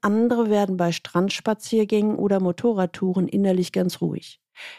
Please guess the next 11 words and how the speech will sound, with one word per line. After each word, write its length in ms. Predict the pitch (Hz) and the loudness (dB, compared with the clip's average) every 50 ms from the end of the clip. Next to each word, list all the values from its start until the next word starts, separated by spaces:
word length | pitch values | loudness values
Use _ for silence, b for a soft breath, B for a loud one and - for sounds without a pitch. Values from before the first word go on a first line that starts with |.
| B B B _ _ | B B B _ _
Finden 360 | - - 277 302 330 320 339 | -2 2 4 4 6 4 4
Sie 140 | 339 339 302 | 2 2 2
heraus, 600 | 277 285 262 - - 170 165 170 175 180 175 - - | 2 2 0 0 0 2 2 2 2 0 0 -2 -4
was 160 | 175 175 - | -4 -2 -2
Sie 140 | - - - | -4 -4 -2
am 200 | 170 170 156 _ _ | -2 -2 -4 _ _
besten 600 | - 190 202 208 - - - _ - 254 262 277 | 0 2 2 0 -4 -10 -12 _ 0 0 0 0
in 220 | _ - 233 226 | _ -2 -2 -2
Ihren 340 | - 254 247 233 - 254 247 | 0 -2 0 2 2 0 0
Flow 320 | - - - 214 180 160 | -2 0 0 2 2 2
bringt. 520 | 151 - - 143 143 156 - _ - - | 0 -4 -10 -10 -10 -12 -14 _ -20 -20